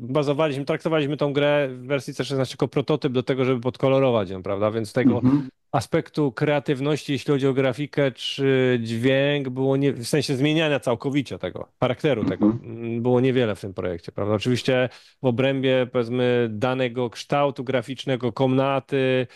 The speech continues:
Speaker 1: czy w obrębie tej muzyki, no, jakieś inwencje kreatywne, że oczywiście były, natomiast żeby całkowicie zmienić charakter tego, tak, że jakby na przykład coś dodać kreatywnie,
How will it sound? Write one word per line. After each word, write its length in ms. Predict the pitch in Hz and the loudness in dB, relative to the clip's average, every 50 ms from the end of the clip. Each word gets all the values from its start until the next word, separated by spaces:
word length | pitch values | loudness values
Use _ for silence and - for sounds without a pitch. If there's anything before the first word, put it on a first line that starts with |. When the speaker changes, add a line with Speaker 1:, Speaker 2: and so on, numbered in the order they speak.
| - - - _ _ | -20 -20 -20 _ _
Speaker 1:
czy 120 | - 123 | -8 -2
w 60 | 113 | 0
obrębie 420 | 127 120 120 127 131 127 127 127 120 | 0 2 2 2 0 2 2 0 2
tej 140 | 127 123 123 | 2 0 0
muzyki, 560 | 127 135 131 131 160 156 - - 135 139 143 | 2 0 2 2 2 2 0 0 -2 -2 -2
no, 460 | 139 139 139 143 143 147 147 147 151 | 0 0 0 2 2 4 4 4 4
jakieś 260 | 151 131 - 147 123 | 2 2 0 -4 -2
inwencje 480 | 135 139 131 143 147 135 - 147 139 131 | -2 0 0 0 0 0 0 -2 -2 0
kreatywne, 420 | - 139 135 123 139 135 139 135 | 0 0 0 0 -2 -4 -4 -2
że 120 | 131 127 - | -2 -2 -2
oczywiście 400 | 127 - 143 135 - - 160 143 | -2 -4 -4 -6 0 0 0 2
były, 300 | 135 147 120 110 104 101 | 4 2 4 4 2 0
natomiast 400 | 107 110 110 - 127 127 123 117 | -2 -2 -2 -2 -2 -2 0 0
żeby 180 | 123 123 123 | -2 -2 -4
całkowicie 460 | - - 143 127 131 139 127 - 135 | -2 -2 -4 -2 -2 -4 -2 -2 -4
zmienić 360 | 117 120 143 151 151 147 127 - | 0 0 0 0 0 -2 -4 -4
charakter 460 | - 127 131 123 107 - - 104 98 | -2 0 0 0 -2 -2 -6 -6 -4
tego, 180 | - 107 101 101 | -4 -6 -4 -2
tak, 160 | 104 107 107 | -2 -2 0
że 60 | 107 | 0
jakby 180 | 110 110 107 113 | -2 -2 -2 -4
na 80 | 113 110 | -4 -4
przykład 240 | - - 127 107 - | -2 -4 -4 -4 -2
coś 120 | 127 110 | -4 -2
dodać 320 | 110 143 139 131 123 - | 0 0 0 0 -2 -4
kreatywnie, 640 | - - 123 120 113 - 123 117 113 120 127 135 131 | -4 -2 -2 -2 -2 -2 -2 -2 -2 0 0 -2 -2